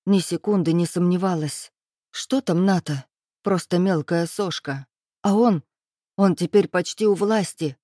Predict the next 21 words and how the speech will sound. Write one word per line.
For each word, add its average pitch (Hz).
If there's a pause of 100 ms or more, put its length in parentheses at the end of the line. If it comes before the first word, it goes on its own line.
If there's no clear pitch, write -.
(560)
Сильно 147
изменился. 147 (440)
Даже 175
без 165
маски 202
я 180
не 185
сразу 185
поняла, 180
кто -
передо 160
мной. 165 (600)
Сильный, 175
холеный, 170 (180)
в 156
брендовых 175
шмотках, 170 (160)
на 190
руке 185
дорогие 170
часы, 165